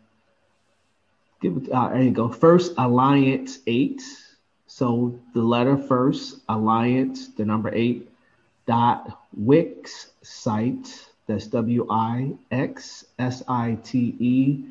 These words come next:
dot com forward slash consultant. Thank you for making that correction, uh, as well.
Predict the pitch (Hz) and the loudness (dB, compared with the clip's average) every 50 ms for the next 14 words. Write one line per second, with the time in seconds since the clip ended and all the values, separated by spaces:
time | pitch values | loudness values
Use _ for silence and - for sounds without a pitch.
0 | - - _ _ _ _ _ _ - 120 113 107 90 - - - 131 123 123 123 | -20 -20 _ _ _ _ _ _ 0 2 2 2 0 -2 -2 0 0 2 2 2
1 | 123 127 131 131 127 - - - 123 - - - _ - 120 120 120 120 120 110 | 2 2 2 0 -2 -2 -6 -10 -12 -14 -18 -20 _ -2 0 0 2 2 0 0
2 | - - - - - 104 107 110 110 110 107 104 - - - 101 98 - - - | -2 -6 -12 -8 -6 -4 -2 -2 -2 -4 -4 -6 -8 -8 -8 -8 -8 -6 -4 -4
3 | 90 90 - - - 95 95 - 117 123 - 123 110 - 113 117 113 110 120 117 | -4 -4 -6 -8 -8 -6 -4 -2 -4 -2 -2 -4 -6 -4 -4 -4 -2 -2 -2 -2
4 | 107 107 104 - - 117 113 117 113 113 - - 117 113 110 101 - 120 113 110 | -2 -2 -4 -6 -4 -4 -2 -2 -4 -4 -6 -8 -8 -8 -8 -8 -8 -8 -6 -6
5 | 110 107 - - - 110 98 - 104 113 123 123 127 135 131 131 - - | -6 -6 -6 -6 -6 -8 -6 -4 -2 0 2 2 4 2 0 -2 -4 -10